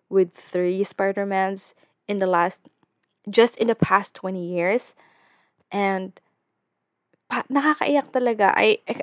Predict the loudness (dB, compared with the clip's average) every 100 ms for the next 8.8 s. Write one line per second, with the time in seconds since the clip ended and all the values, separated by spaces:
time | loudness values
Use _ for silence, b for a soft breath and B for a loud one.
0 | 0 2 2 0 0 0 0 0 0 0
1 | -2 -6 -2 -4 -2 -4 -2 -2 0 0
2 | -4 _ 2 8 8 8 6 6 8 6
3 | 6 4 4 2 -4 -6 0 2 4 2
4 | B B B -6 0 6 6 6 0 b
5 | b b _ _ _ _ 0 2 8 10
6 | 10 4 _ 2 2 0 0 0 0 -8
7 | -4 -2 0 0 0 -2 -2 -4 b b
8 | -8 -4 -2 -2 0 4 4